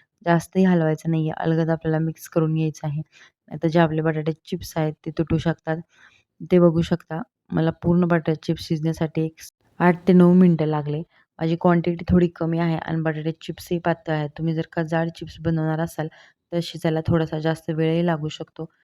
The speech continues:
बटाट्याचे चिप्स आपल्याला उलटण्यावरती काढून घ्यायचा आहे आणि या पद्धतीने सुरीचं टोक आपण याला लावून घेणार आहोत. टोक जर का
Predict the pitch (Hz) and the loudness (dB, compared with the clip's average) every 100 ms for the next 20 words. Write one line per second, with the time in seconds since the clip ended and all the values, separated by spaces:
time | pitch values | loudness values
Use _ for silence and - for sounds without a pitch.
0 | - 180 170 185 175 175 180 - 160 160 | 0 2 4 2 2 -2 -2 0 0 2
1 | 160 165 165 165 165 165 170 165 165 175 | 2 2 2 2 0 -2 0 2 2 2
2 | 175 170 160 156 170 170 160 151 160 160 | 2 0 -2 -2 -2 -2 -4 -4 -4 -2
3 | - 165 160 160 165 170 160 160 156 160 | -2 -2 -2 -2 -2 -2 -2 -2 -2 -2
4 | 156 160 160 160 156 156 160 _ _ _ | -2 -2 -4 -4 -4 -6 -8 _ _ _
5 | _ _ - 175 165 170 - | _ _ -10 -6 -2 -2 -2